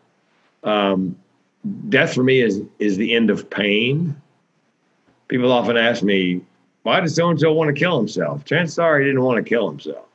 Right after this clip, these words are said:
Chances are he just wanted to end the pain. Now, if you are a school principal and you've been playing slap and tickle with little girls and little boys,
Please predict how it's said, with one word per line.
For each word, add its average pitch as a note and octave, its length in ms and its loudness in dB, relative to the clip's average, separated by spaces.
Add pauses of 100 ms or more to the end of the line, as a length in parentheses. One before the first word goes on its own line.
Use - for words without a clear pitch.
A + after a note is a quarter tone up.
Chances B2 320 -2
are A#2 180 -2
he C3 160 2
just A#2+ 200 -2
wanted G#2 280 -4
to F#2 40 -2
end F#2+ 180 0
the D2+ 60 -4
pain. D#2 280 -8 (1400)
Now, A2+ 260 2
if G#2+ 140 0
you A#2 260 4
are G2+ 340 2
a F2+ 60 -4
school F3 240 2
principal F#2+ 520 2
and G2+ 100 0
you've G2+ 140 2
been G2 100 0
playing G2+ 260 0
slap A#2+ 320 0
and G#2 160 0
tickle G#2+ 380 0
with F#2+ 200 -2
little G#2 200 0
girls F#2+ 560 2
and F#2+ 80 0
little F#2+ 120 2
boys, F2 680 0